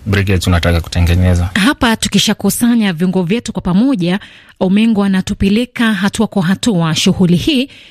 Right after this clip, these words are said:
Speaker 2: ikikulazimu uweke mchanganyiko usiku kucha.
Speaker 1: Mwanzo una collect your papers, mchanga na ile charcoal dust.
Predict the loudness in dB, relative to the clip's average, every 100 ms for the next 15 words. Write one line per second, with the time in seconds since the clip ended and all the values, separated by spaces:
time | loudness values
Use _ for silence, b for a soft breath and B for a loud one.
0 | B -2 -2 0 2 2 2 2 2 2
1 | 2 0 0 0 0 2 2 2 -2 -6
2 | -2 -2 -2 -4 -4 -4 -4 -6 -8 -10
3 | -4 -2 0 2 0 0 0 0 -2 -8
4 | -6 -2 0 0 -2 0 -2 -2 -6 -10
5 | -6 -2 0 2 2 0 -4 -4 0 0
6 | 2 2 2 0 -4 -8 -16 -6 -4 -2
7 | -4 -2 -2 -2 -6